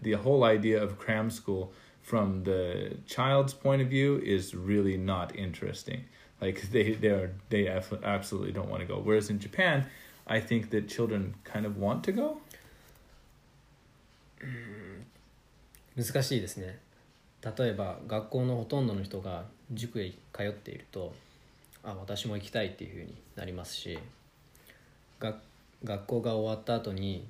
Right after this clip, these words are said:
Speaker 2: 塾で友達と集まっておしゃべりをしたりするという習慣もあるので、
Speaker 1: Mm-hmm.
Speaker 2: あの、自分だけ置き去りにされたくない。
Speaker 1: Mm-hmm. That's right. They don't wanna be left out.
Speaker 2: っていうのもありますし、
Speaker 1: Right.
Speaker 2: まあ、もう一つ大きいのは、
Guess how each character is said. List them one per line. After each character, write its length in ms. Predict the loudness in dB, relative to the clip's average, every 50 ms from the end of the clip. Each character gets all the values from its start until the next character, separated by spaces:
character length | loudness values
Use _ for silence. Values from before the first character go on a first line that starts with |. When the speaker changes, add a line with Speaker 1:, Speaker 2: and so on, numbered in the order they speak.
| -12 -10
Speaker 2:
塾 260 | -6 -6 -4 -4 -4
で 240 | -4 -4 -4 -4 -6
友 260 | -8 -8 -6 -4 -4 -4
達 160 | -4 -6 -4
と 140 | -6 -6 -6
集 120 | -6 -6 -6
ま 80 | -6
っ 40 | -6 -6
て 100 | -8 -8
お 80 | -8
し 100 | -8 -8
ゃ 60 | -6
べ 100 | -6 -6
り 80 | -6 -6
を 60 | -8
し 80 | -10 -10
た 100 | -10 -10
り 80 | -10
す 160 | -10 -10 -10 -10
る 140 | -10 -10 -12 -16 -20 -16
と 80 | -14
い 40 | -14
う 20 |
習 180 | -12 -10 -8 -8
慣 180 | -6 -6 -6 -6
も 180 | -4 -4 -6
あ 40 | -6
る 80 | -8 -8
の 120 | -12 -12
で、 220 | -12 -12 -12 -12 -12 -16 -16 -12 -6 -4
Speaker 1:
Mm-hmm. 380 | -2 -2 0 0 0 -2 -2 -4 -8 -14 _ -20 -20 -20 _ -20 _ -16
Speaker 2:
あ 40 | -14
の、 60 | -12 -12 -12 -12 -12
自 160 | -10 -10 -6
分 160 | -4 -4 -2
だ 80 | -2 -4
け 140 | -4 -4
置 120 | -6 -6 -6
き 80 | -8
去 140 | -8 -6 -6
り 120 | -6 -4 -6
に 200 | -6 -6 -8 -10
さ 160 | -12 -12 -10
れ 60 | -10
た 120 | -10 -10 -12
く 100 | -12 -12
な 120 | -12 -12 -12
い。 60 | -14 -16 -18 _ _ _ _ -8
Speaker 1:
Mm-hmm. 380 | -6 -4 0 2 0 0 0 0
That's 120 | 0 0 2
right. 200 | 2 0 2 4
They 80 | 4
don't 100 | 4 6
wanna 140 | 6 6 4
be 80 | 4 4
left 260 | 6 6 6 6 4
out. 20 |
Speaker 2:
っ 20 | 4
て 80 | 2
い 40 | 2
う 20 | 2
の 40 |
も 40 | 2
あ 20 | 2
り 60 | 0
ま 60 | 0
す 80 | -2 -6
し、 380 | -6 -6 -6 -6 -6 -6 -8 -10 -12 -8
Speaker 1:
Right. 380 | -4 -2 -2 -2 -4 -6 -12 -16 -20 -20 -14 -6
Speaker 2:
ま 80 | -2 0
あ、 20 |
も 120 | 0 0 0
う 20 |
一 160 | 0 -2 -6
つ 180 | -6 -4 -2 -2
大 140 | 0 0 -2
き 160 | -2 -4 -4
い 20 |
の 180 | -2 -2 -2 -4
は、 140 | -6 -6